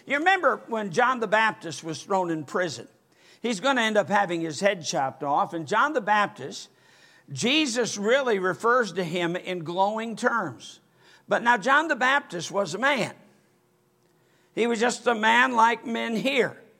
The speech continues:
But he believed God's word. But when he got down, he's thrown in prison. The crowds have basically left him. He sent a few of his, of his disciples to Jesus, and they basically said to Jesus,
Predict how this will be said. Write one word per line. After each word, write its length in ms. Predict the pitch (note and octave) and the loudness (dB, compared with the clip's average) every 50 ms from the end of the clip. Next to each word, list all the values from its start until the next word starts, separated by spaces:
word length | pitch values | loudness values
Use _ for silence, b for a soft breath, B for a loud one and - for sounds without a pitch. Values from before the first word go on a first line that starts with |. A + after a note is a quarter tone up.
| b b b b b b b b | b b b b b b b b
But 120 | - G#3 G#3+ | 2 2 2
he 60 | G#3+ | 2
believed 480 | F#3+ G#3 A3 A3+ B3 C#4 D#4 D4+ A3 F#3 | 2 2 4 4 4 2 0 -4 -4 0
God's 400 | A3 A#3 A3 G#3+ G#3 E3 D#3+ F#3 | 2 4 4 4 2 0 -2 -4
word. 440 | F#3+ - B3 A#3 F#3+ D3 - - - C3+ | 0 2 2 4 2 0 -2 -6 -4 0
But 180 | E3+ G3 - G#3+ | 0 0 0 0
when 160 | G#3 A3+ A3 | -2 -2 -2
he 140 | G3+ A3 G#3+ | -2 -2 -4
got 380 | F3+ F#3 B3 C4+ D#4 E4+ D#4+ - - _ _ - - | 0 2 2 4 4 2 0 -4 -20 _ _ -14 -4
down, 480 | F#3+ A#3+ B3+ C4 C4 G#3+ E3+ C#3+ A#2 A#2+ | 0 4 4 6 6 6 4 2 0 -4
he's 220 | C#3 D#3 C3+ - | -6 -6 -8 -8
thrown 320 | - - A#3+ B3+ C4+ C4+ B3+ | -4 -2 0 0 0 -2 -4
in 220 | B3+ B3 A#3+ G3+ | -4 -6 -8 -10
prison. 540 | G3 - - C4+ B3+ A3+ G3 B2+ - A2 - _ _ _ b b b b b b b b b b | -12 -6 0 2 2 2 0 -4 -8 -12 -12 _ _ _ b b b b b b b b b b
The 120 | D#3+ F#3 | -6 -6
crowds 480 | - - A3 A3 A3+ B3+ B3+ C#4 G#3+ F3 | -2 2 4 4 6 6 4 2 0 -4
have 160 | A#3+ A3+ E3+ | -6 -6 -2
basically 600 | D3+ A#3 A#3 A#3+ G#3+ - A3+ A3 - G#3 G#3 G3+ | -2 0 0 0 -2 -4 -8 -8 -6 -4 -4 -4
left 320 | F#3+ F#3+ F#3+ E3+ - - - | -2 -2 -2 -4 -4 -4 -4
him. 220 | D#3 D3+ D3 C3 - b b b b b b b | -4 -4 -4 -6 -10 b b b b b b b
He 160 | b A3+ B3 | b -2 -2
sent 280 | A3 - C#4 C#4 D#4+ F4 | 0 2 2 2 2 2
a 80 | D#4+ | 0
few 260 | A3 - C#4 C#4 C#4 C#4 | -2 -2 -2 -2 -2 -2
of 160 | B3 F#3 D#3+ | -2 -4 -4
his, 220 | A#3 G#3 E3 D3+ | -8 -8 -8 -8
of 240 | - - F#3+ G#3 F3+ | -4 -2 0 0 2
his 160 | G#3+ G#3+ F3 | 2 0 0
disciples 720 | D3+ F3 F3+ - - A#3+ A#3 B3 A#3+ A#3+ - G#3+ G3 - | -2 -6 -6 -4 0 2 2 2 0 0 -4 -6 -6 -6
to 140 | - G#3+ G3 | -4 -6 -6
Jesus, 680 | E3 C3 C3+ A3 A#3 A3 G3+ D3+ B2 C#3+ C#3+ C3 - - b b b b b b | -4 -4 -4 -4 -2 -2 -4 -4 -6 -8 -10 -10 -14 -16 b b b b b b
and 180 | - G#3 G#3 | -2 0 2
they 100 | G#3+ G#3+ | 2 2
basically 680 | G#3 F3 B3 - E4 D4+ B3+ - D4 B3+ - A#3 G#3+ | 2 0 0 0 0 0 -2 -4 -6 -4 -2 -2 -2
said 300 | G3+ G#3 - B3 A#3 G3+ | -2 0 -2 -2 -2 -2
to 80 | E3+ F#3+ | -6 -8
Jesus, 680 | E3 C3 C#3+ G#3+ A3+ A3 G3+ C#3 C3+ F3+ F#3 D3 - | -8 -6 -6 -6 -6 -6 -6 -6 -6 -8 -8 -8 -10